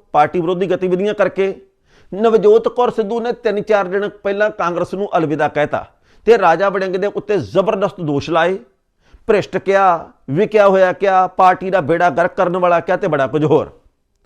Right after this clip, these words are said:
ਰਾਜਾ ਵੜਿੰਗ ਨੇ ਇਹ ਗੱਲ ਕਹੀ ਕਿ ਅਸੀਂ ਤਾਂ ਪਹਿਲਾਂ ਹੀ ਸਸਪੈਂਡ ਕੀਤੀ ਹੋਈ ਆ, ਉਹਦਾ ਛੱਡ ਕੇ ਜਾਣਾ ਨਾ ਜਾਣਾ ਕੋਈ ਮਾਇਨੇ ਨਹੀਂ ਰੱਖਦਾ। ਸੁਖਜਿੰਦਰ ਸਿੰਘ ਰੰਧਾਵਾ ਜਿਹੜੇ ਗੁਰਦਾਸਪੁਰ ਤੋਂ ਸੰਸਦ ਮੈਂਬਰ ਆ, ਉਹਨਾਂ ਨੇ ਦੋ ਟੁੱਕੇ ਗੱਲ ਕਹੀ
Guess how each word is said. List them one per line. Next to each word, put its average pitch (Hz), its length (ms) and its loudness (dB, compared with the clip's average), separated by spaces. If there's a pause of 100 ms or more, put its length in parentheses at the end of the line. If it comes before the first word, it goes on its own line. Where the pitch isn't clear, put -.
(340)
ਰਾਜਾ 190 360 4
ਵੜਿੰਗ 233 240 0
ਨੇ 226 180 0
ਇਹ 240 40 0
ਗੱਲ 208 200 -2
ਕਹੀ 220 240 -2
ਕਿ 254 140 -6 (100)
ਅਸੀਂ 214 180 -6
ਤਾਂ 247 140 0
ਪਹਿਲਾਂ 233 460 -2
ਹੀ 220 160 -2
ਸਸਪੈਂਡ 196 440 -6
ਕੀਤੀ 202 300 -8
ਹੋਈ 202 260 0
ਆ, 247 60 2
ਉਹਦਾ 233 320 0
ਛੱਡ 175 280 -6
ਕੇ 202 200 -4
ਜਾਣਾ 170 280 -4
ਨਾ 170 180 -4
ਜਾਣਾ 170 240 -4
ਕੋਈ 190 160 -6
ਮਾਇਨੇ 220 220 -4
ਨਹੀਂ 214 120 -2
ਰੱਖਦਾ। 113 300 -6 (720)
ਸੁਖਜਿੰਦਰ 190 480 0
ਸਿੰਘ 262 220 -2
ਰੰਧਾਵਾ 220 420 0
ਜਿਹੜੇ 208 220 -2
ਗੁਰਦਾਸਪੁਰ 156 600 -2
ਤੋਂ 208 140 -8
ਸੰਸਦ 175 340 -6
ਮੈਂਬਰ 180 280 -2
ਆ, 202 40 2
ਉਹਨਾਂ 196 240 -2
ਨੇ 196 80 -4
ਦੋ 143 200 -2
ਟੁੱਕੇ 185 300 -4
ਗੱਲ 165 200 -2
ਕਹੀ 185 260 -2